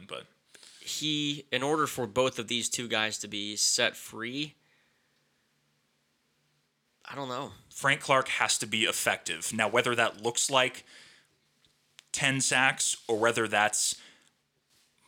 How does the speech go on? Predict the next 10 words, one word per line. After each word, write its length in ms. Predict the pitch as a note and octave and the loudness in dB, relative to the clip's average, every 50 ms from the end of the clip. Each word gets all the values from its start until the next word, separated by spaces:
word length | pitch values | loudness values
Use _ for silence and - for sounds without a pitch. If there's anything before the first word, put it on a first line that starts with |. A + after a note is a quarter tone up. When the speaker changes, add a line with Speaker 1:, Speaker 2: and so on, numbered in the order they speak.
| _ _ - | _ _ -4
Speaker 1:
a 60 | B2 | -2
guy 320 | A#2 - A2+ A2 A2 A2 G#2+ | 0 2 4 4 4 4 2
that's 420 | - A2+ G#2 - - - - - | 0 -2 -2 0 -2 -2 -2 -2
significantly 600 | - - B2 A#2+ B2+ A#2+ B2 - C3+ A#2+ A#2+ A#2 | -2 -2 0 0 0 0 0 0 -2 -2 -2 -2
improved 420 | G#2+ G2+ - B2+ A#2+ B2 B2 - | -4 -4 -2 0 0 0 0 -2
but 120 | - A2+ G#2+ - | -4 -4 -4 -4
only 360 | B2+ A#2 A2 A2 A2 - - _ - | -4 -4 -4 -4 -6 -8 -8 _ 0
ends 320 | C3 B2+ B2 A#2 G#2 - A2+ | 0 0 0 0 -2 -2 0
up 240 | G2+ B2+ - - - - - - - | 0 0 -2 -2 -6 -16 -16 -16 -10
with 380 | A#2+ B2 A#2+ A#2 - - - | -4 -2 -2 -2 -2 -4 -8